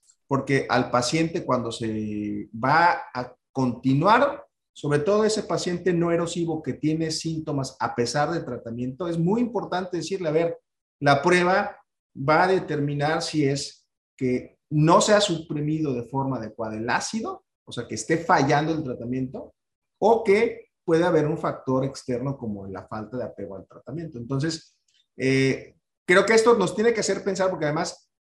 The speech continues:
lo pone claro, la recomendación igual es condicional, nos tiene que llevar a que para nosotros que hacemos estos estudios, que recibimos esas referencias, tenemos que interrogar al paciente y a lo mejor al médico que refiere al paciente.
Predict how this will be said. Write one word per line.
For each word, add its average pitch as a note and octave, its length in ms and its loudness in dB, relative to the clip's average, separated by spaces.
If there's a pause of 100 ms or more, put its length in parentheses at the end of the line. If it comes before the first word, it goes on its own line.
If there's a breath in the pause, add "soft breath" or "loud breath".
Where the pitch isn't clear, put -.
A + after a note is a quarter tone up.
lo D3+ 200 2
pone G3+ 260 2
claro, F#3 320 4
la D#3 120 2
recomendación C3+ 960 -2
igual C3+ 340 2
es D#3 140 -2
condicional, C3+ 840 -4 (440)
nos C#3 260 -2
tiene G#3 240 0
que F#3+ 100 0
llevar D#3+ 480 4
a C#3+ 320 -2
que C#3 460 0 (240)
para C#3+ 480 2 (280)
nosotros A3 540 2
que G3 100 -2
hacemos F#3+ 340 -2
estos F#3+ 280 -4
estudios, - 560 -4
que B2 100 -10
recibimos C3+ 480 -6
esas D3 300 -6
referencias, B2 720 -8 (500)
tenemos G3 400 0
que F3+ 100 -4
interrogar D3+ 460 0
al F#3+ 160 0
paciente D3+ 680 -6
y D3+ 80 -2
a D#3 80 2
lo D#3 140 2
mejor D#3 340 2
al A3+ 140 0
médico G3 360 -4
que C#3+ 120 -8
refiere C#3 440 -6
al A2 120 -12
paciente. G2 360 -20